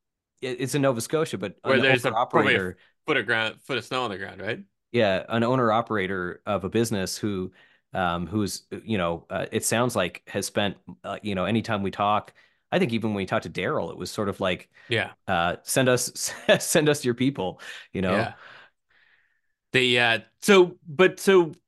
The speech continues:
Speaker 2: just break this down a little bit more for me. I mean, so, I mean, maybe imagine you're talking to, uh, you know, like Trevor. I mean, I'm sure you do this in your classes. You're talking to a,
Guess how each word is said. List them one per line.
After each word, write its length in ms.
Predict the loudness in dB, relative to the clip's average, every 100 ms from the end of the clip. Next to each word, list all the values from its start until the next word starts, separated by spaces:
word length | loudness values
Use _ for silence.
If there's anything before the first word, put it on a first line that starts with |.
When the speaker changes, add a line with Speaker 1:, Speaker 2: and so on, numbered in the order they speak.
| _
Speaker 2:
just 280 | 2 2 2
break 180 | 0 0
this 120 | -2
down 180 | -2 0
a 20 |
little 140 | 0 2
bit 240 | 0 -2 _ -14
more 640 | -4 0 2 2 0 -2 _ _ -6
for 240 | -4 -2
me. 220 | -4 -6
I 40 | -6
mean, 200 | -6 -8
so, 600 | -4 -2 -2 -4 -10 -14 _ -2
I 100 | 2
mean, 300 | 2 2 2
maybe 180 | 4 4
imagine 360 | 6 4 4
you're 120 | 2 2
talking 460 | 0 0 -2 -8
to, 440 | -6 -2 0 0 0
uh, 340 | 0 0 -2
you 200 | -4 -2
know, 340 | -2 -2 -4 -8 -6
like 200 | -6 2
Trevor. 320 | 2 4 2
I 60 |
mean, 140 | 4 2
I'm 140 | 2
sure 160 | -2 -2
you 160 | -2
do 100 | -2
this 200 | -4 -6
in 60 | -10
your 100 | -12
classes. 640 | -2 -2 -2 -8 -12 -12 -12
You're 80 |
talking 280 | -4 -4 0
to 160 | 0 0
a, 260 | 0 -4